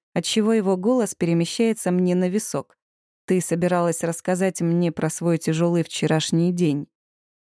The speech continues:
Вопреки бессонной ночи и пресыщенности сексом, мое тело откликается на его касание.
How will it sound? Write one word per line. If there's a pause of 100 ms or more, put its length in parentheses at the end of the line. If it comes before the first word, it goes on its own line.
(120)
Вопреки
бессонной
ночи
и
пресыщенности
сексом, (300)
мое
тело
откликается
на
его
касание.